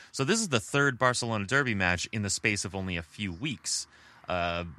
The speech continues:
a couple other things. It's a four fifteen kickoff, which, as we have mentioned, and as you have made me aware, is kind of a weird time of day for a kickoff, and everyone is a little bit off their, their game a bit.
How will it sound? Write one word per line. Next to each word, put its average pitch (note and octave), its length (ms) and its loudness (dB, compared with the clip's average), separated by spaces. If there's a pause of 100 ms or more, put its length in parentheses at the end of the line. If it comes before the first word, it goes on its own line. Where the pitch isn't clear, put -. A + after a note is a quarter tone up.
(100)
a - 60 -14
couple C3 280 -2
other G#2 280 0
things. A#2+ 400 -2
It's A#2 140 -4
a A2+ 60 0
four C#3+ 300 -4
fifteen B2 480 -2
kickoff, A#2+ 440 0
which, F#2+ 200 -2
as F2+ 160 2
we F#2 140 -4
have F2 180 -6
mentioned, F#2+ 380 -2
and E2+ 120 -4
as E2 200 -2
you G#2 160 0
have E2 200 -2
made E2+ 240 -2
me A#2 140 2
aware, D#2 380 0
is D#2+ 360 -8
kind G#2 220 -2
of F2 80 -4
a D#2+ 260 -2 (400)
weird G#2+ 440 2
time G2 200 2
of F2 140 -6
day F#2 480 -2
for F#2+ 160 -2
a F2 60 -2
kickoff, F#2+ 500 -4
and F2 100 -2
everyone F#2 360 0
is D#2+ 80 -4
a E2+ 60 -10
little F#2+ 240 -4
bit E2+ 160 -2
off E2 340 -8 (100)
their, D#2+ 420 -6
their F2+ 140 -8
game G2+ 320 -2
a E2+ 60 -2
bit. D#2+ 280 -4